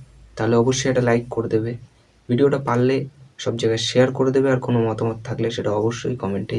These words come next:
জানাবে। আর যদি এই চ্যানেলে নতুন হও তাহলে চ্যানেলটিকে সাবস্ক্রাইব করে নেবে, কারণ আমি এইরকমই মাইন্ড চেঞ্জিং মোটিভেশনাল ভিডিও আনতে থাকবো। আর দেখা হচ্ছে পরের ভিডিওতে। সবাই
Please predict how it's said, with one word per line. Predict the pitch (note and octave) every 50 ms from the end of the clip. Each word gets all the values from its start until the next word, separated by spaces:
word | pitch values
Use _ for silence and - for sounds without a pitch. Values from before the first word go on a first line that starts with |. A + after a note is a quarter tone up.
| - F#2+
জানাবে। | G2 - - - - _ _ _ _ _ _ _ _ _ _ _ -
আর | G2+ G#2+ A#2 A#2
যদি | A#2 A#2+ B2+ C3
এই | C3 C3+
চ্যানেলে | C3+ C3 C3 C3 C3+ C3 B2+ B2+
নতুন | B2+ C3+ C#3 C#3+
হও | D3 D3
তাহলে | C#3+ C3+ B2+ A#2+ A#2
চ্যানেলটিকে | A#2+ A2+ A2+ A2+ A#2+ A#2 A#2+ A#2 A#2
সাবস্ক্রাইব | A2 A2+ - - - C3 C3 C3+ - -
করে | A#2 A#2 A2+ A2+
নেবে, | A2 A2+ A#2+ A#2+ - - _ _ _ _ _ _ _ - -
কারণ | A2 A#2+ B2+
আমি | C3 C3+ C3+ C3+
এইরকমই | C3+ C3 C3+ C3 C3+ C3 C3+ C#3 C#3 C#3 C#3 - - - _ _ _ _ - -
মাইন্ড | A#2 A2+ B2+ C#3 C#3+ C3+ C3 -
চেঞ্জিং | C3 B2 B2 A#2+ B2 A#2+ A#2 A2+
মোটিভেশনাল | A2+ A2+ A2+ A#2 A#2+ A#2 A#2+ - A#2+ A#2 A#2 A2+ - -
ভিডিও | A#2 - A#2 G#2+ A2 - - _ _ _ _ _ _ _ -
আনতে | - A#2+ G#2 G2+ F#2+ F#2+ -
থাকবো। | G2 F2 F2 - - - _ _ _ _ _ _ _ _ _ -
আর | A#2 A2
দেখা | A2 A2 A#2 A#2+
হচ্ছে | A#2 A#2 - B2 B2
পরের | A#2 A#2 A#2+ A#2+ B2
ভিডিওতে। | A#2 A#2 B2 A#2+ A#2 A#2 B2+ B2 C3 - - - _ _ _ -
সবাই | - - A2 G#2+ G#2